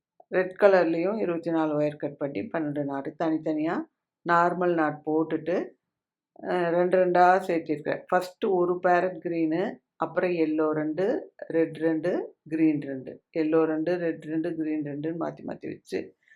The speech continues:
லாஸ்ட்ல ஒரு பேரட் கிரீன்ல முடிச்சிருக்கிறேன். ஃபஸ்ட்டும் லாஸ்ட்டும்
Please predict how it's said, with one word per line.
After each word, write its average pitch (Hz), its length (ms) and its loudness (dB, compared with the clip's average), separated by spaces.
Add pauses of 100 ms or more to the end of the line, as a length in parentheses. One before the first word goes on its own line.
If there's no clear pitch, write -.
(360)
லாஸ்ட்ல 208 920 4
ஒரு 175 280 2 (540)
பேரட் 151 360 0
கிரீன்ல 151 400 -2
முடிச்சிருக்கிறேன். - 540 -10 (440)
ஃபஸ்ட்டும் 214 580 2
லாஸ்ட்டும் 185 480 2